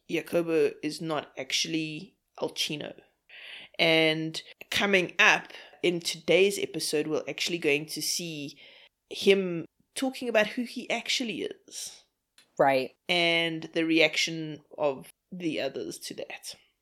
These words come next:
Speaker 1: But before we get there, now let's start here. Lupe's just said,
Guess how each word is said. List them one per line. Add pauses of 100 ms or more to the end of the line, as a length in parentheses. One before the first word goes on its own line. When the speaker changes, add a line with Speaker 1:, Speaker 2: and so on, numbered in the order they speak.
(400)
Speaker 1:
But
before
we
get
there, (1040)
now
let's
start
here. (800)
Lupe's
just
said,